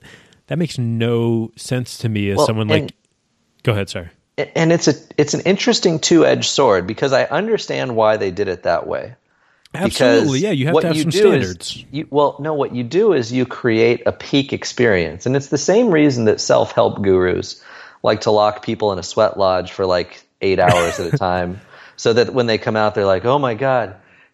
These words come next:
Speaker 2: this totally changed my life because now I can breathe normal air again." You know what I
Speaker 1: Mm-hmm.
Speaker 2: mean? Uh, so when you suffer with somebody, there's a thing that happens psychologically, which I think is a big part of why it caught on, is people are like, "Oh my God, it was the most brutal weekend of my life."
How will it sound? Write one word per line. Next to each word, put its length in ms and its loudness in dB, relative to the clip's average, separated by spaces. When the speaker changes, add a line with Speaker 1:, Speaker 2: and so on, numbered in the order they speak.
Speaker 2:
this 100 -10
totally 400 0
changed 420 -8
my 140 -2
life 340 0
because 300 -4
now 180 -2
I 100 0
can 200 -8
breathe 260 0
normal 360 0
air 200 2
again." 420 -4
You 100 2
know 80 4
what 100 4
I 40 2
Speaker 1:
Mm-hmm. 60 0
Speaker 2:
mean? 220 -4
Uh, 360 4
so 180 0
when 160 0
you 80 -2
suffer 560 -4
with 220 -2
somebody, 420 0
there's 260 -2
a 80 0
thing 340 0
that 180 2
happens 420 -2
psychologically, 800 0
which 220 -4
I 100 -2
think 300 -4
is 140 0
a 40 4
big 300 -2
part 480 0
of 300 4
why 220 2
it 140 -4
caught 280 0
on, 200 0
is 120 -10
people 240 -6
are 60 0
like, 180 -2
"Oh 180 4
my 140 2
God, 260 0
it 60 0
was 160 -4
the 80 -8
most 300 -2
brutal 320 4
weekend 340 -2
of 80 -4
my 120 -2
life." 520 0